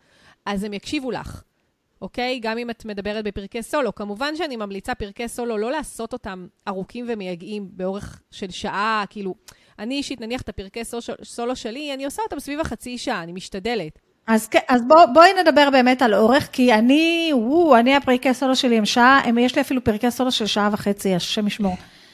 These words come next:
Speaker 2: אה, ב-, בעיקר את האלה שאני נכנסת למקום של הממש ללמד,
Speaker 1: כן, זהו,
Speaker 2: כן?
Speaker 1: זה תלוי מה, שוב, זה תלוי מה. אבל אם את למשל מדברת על נושא ספציפי,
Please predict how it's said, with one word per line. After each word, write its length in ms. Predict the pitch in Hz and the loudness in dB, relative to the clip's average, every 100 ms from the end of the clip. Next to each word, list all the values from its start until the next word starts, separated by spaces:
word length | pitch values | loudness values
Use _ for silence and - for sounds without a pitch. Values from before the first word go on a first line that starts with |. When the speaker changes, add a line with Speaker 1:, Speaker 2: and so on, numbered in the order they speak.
| - - _ | -20 -20 _
Speaker 2:
אה, 80 | 226 214 | -4 0
ב-, 240 | 240 220 | 0 4
בעיקר 260 | 226 262 311 | 4 6 4
את 100 | 330 | 6
האלה 200 | 285 302 | 4 4
שאני 240 | 302 254 | 4 4
נכנסת 380 | 247 262 254 294 | 4 2 0 2
למקום 320 | 233 220 247 | 4 4 2
של 200 | 247 262 | 2 4
הממש 560 | 214 202 196 202 233 - | 4 4 4 4 4 2
ללמד, 140 | 220 | 2
Speaker 1:
כן, 260 | 208 214 233 | 6 6 6
זהו, 100 | 277 | 4
Speaker 2:
כן? 60 | |
Speaker 1:
זה 220 | 226 226 269 | 4 4 6
תלוי 200 | 349 277 | 2 -2
מה, 260 | 220 190 156 | -8 -8 -10
שוב, 180 | - 196 | -10 -10
זה 120 | 185 | -10
תלוי 300 | 196 208 240 | -10 -10 -10
מה. 180 | 190 156 _ _ - | -12 -14 _ _ -10
אבל 200 | 208 269 | -6 -4
אם 100 | 359 | -6
את 100 | 330 | -8
למשל 280 | 247 - 269 | -10 -6 -6
מדברת 480 | 269 220 240 254 | -6 -8 -6 -6
על 100 | 220 | -8
נושא 300 | 190 175 - | -10 -10 -10
ספציפי, 840 | 247 - 185 - 294 311 - 202 | -12 -12 -16 -8 -8 -8 -12 -10